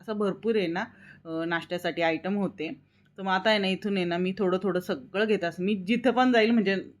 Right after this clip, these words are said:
जेव्हा पण आपण आहे ना, हॉटेलमध्ये स्टे करते ना मी, so मी थोडं थोडं का होईना सगळं आहे ना, ट्राय करत असते. म्हणजे आपल्याला ना, चव कळते खरं.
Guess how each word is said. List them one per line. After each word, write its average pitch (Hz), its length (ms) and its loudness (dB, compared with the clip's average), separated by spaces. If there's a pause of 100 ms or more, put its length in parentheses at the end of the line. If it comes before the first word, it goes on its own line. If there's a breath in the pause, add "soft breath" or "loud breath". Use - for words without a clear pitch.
(120)
जेव्हा 196 220 2
पण 233 120 0
आपण 226 220 2
आहे 233 100 0
ना, 196 80 0
हॉटेलमध्ये 190 520 -2
स्टे 202 220 -4
करते 202 360 -2
ना 185 120 -2
मी, 165 160 -4 (560 soft breath)
so 202 60 -8
मी 208 140 -2
थोडं 220 580 0
थोडं 214 200 4
का 233 120 0
होईना 190 280 0
सगळं 190 360 -2
आहे 190 100 2
ना, 170 160 0 (640)
ट्राय 196 380 4
करत 214 320 2
असते. 180 600 -4
म्हणजे 202 160 -2
आपल्याला 247 380 0
ना, 254 120 0
चव 269 320 4
कळते 196 500 4
खरं. 165 200 -2